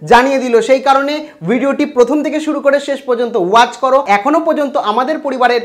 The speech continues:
সদস্য না হয়ে থাকলে রেড বাটনে ক্লিক করে সাবস্ক্রাইব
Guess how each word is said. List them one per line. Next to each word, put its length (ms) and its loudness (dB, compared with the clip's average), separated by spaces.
সদস্য 360 2
না 240 2
হয়ে 220 2
থাকলে 360 0
রেড 200 2
বাটনে 300 -4
ক্লিক 220 -8
করে 160 2
সাবস্ক্রাইব 420 -2